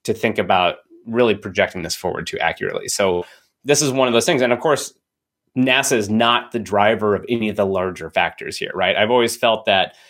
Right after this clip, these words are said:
nasa is like this little space agency on a raft in this big turbulent ocean, and the waves of politics are going up and down.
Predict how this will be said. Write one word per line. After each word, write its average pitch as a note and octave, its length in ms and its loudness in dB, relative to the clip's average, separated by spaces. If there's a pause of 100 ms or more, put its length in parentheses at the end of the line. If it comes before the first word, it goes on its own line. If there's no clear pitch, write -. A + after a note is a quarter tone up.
(220)
nasa C3 380 2
is A#2 100 0
like A#2 200 0
this - 240 -6 (360)
little B2 540 4 (640)
space C3+ 320 0
agency A#2 460 0
on A2 160 2
a G#2 80 2
raft G#2+ 480 -2
in A2+ 240 -2
this G#2 180 -2
big A#2 460 -2 (140)
turbulent B2 580 2
ocean, B2+ 560 -4 (460)
and G#2+ 400 0
the A#2+ 80 2
waves C3 480 0
of G2+ 120 -8
politics B2+ 560 0
are A2+ 60 -4
going G#2+ 300 0
up G#2+ 160 0
and G2 160 -4
down. A2+ 400 2